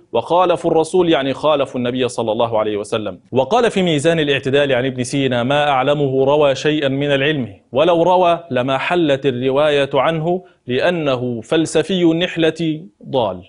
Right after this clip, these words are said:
وقال ابن تيمية رحمه الله عنه في نقد المنطق: "وكذلك ابن سينا وغيره يذكر من التنقيص بالصحابة وما ورثه عن أبيه وشيعته القرامطة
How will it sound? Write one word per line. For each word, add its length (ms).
وقال 320
ابن 220
تيمية 480
رحمه 380
الله 380
عنه 300
في 160
نقد 280
المنطق: 640
"وكذلك 600
ابن 220
سينا 360
وغيره 840
يذكر 560
من 180
التنقيص 720
بالصحابة 920
وما 500
ورثه 680
عن 220
أبيه 520
وشيعته 720
القرامطة 920